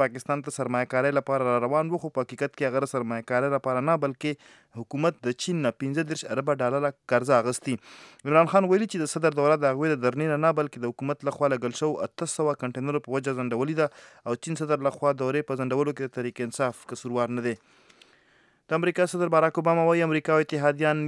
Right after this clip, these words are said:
به یې اول اسلامي ریاست ډله کمزورې کوي او بیا به ورته ماتې ورکوي. هماغه شان څرنګه چې سومالیا کې الشباب سره کوي. جمعې په ورځ خبریالانو سره د ناټو غونډې وروسته خبرو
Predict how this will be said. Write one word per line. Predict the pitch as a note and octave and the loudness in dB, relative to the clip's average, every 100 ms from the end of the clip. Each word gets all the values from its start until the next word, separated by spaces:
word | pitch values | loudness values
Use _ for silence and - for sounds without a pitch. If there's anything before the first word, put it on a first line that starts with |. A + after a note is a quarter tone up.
| C#3 _ - A#2+ | -6 _ -8 -2
به | D3 | 0
یې | D#3 D#3 D3+ B2 | 2 2 0 0
اول | C3 D#3 B2+ | 2 0 -2
اسلامي | - C#3+ D3 D3 | -2 -2 0 2
ریاست | C3+ - D3 C#3 | 0 0 -4 0
ډله | C#3+ C#3 | 0 0
کمزورې | C3+ C3 C3 B2 | -2 -2 -2 -2
کوي | C#3 D#3 | 0 0
او | C3 | 4
بیا | C3 | 4
به | C3 | 4
ورته | C3 C3+ C3 | 2 0 0
ماتې | A#2+ B2 | 0 0
ورکوي. | A#2 C3 B2+ A2 _ - | -2 -2 -2 -4 _ -4
هماغه | C#3+ D3+ C#3+ E3+ | 2 4 2 0
شان | F3+ | -4
څرنګه | - C3+ C3 | -2 -2 -2
چې | C3+ C3+ | -4 -6
سومالیا | C3+ B2+ B2+ C3+ | -2 -2 0 -2
کې | - G2 | -4 -8
الشباب | G#2+ C3 B2+ - | -4 -2 -2 -2
سره | A2+ B2 | -6 -2
کوي. | C3 B2 | -2 -2
جمعې | - - - _ - E3+ F3+ | -6 -20 -20 _ -4 -2 0
په | F#3 | 0
ورځ | F#3+ | 0
خبریالانو | F3 D3+ D3+ E3 E3+ E3 | 0 4 4 4 0 -4
سره | D#3 E3 | -2 0
د | E3 C#3 _ - C3+ C#3 | -2 -6 _ -6 -2 0
ناټو | C#3 D#3+ | 0 -2
غونډې | C#3+ D#3 D3 D3+ | -2 -2 0 -2
وروسته | D#3+ E3+ D#3 - - - C#3 | -4 -4 -6 -8 -20 -6 0
خبرو | D#3 F3+ | 2 2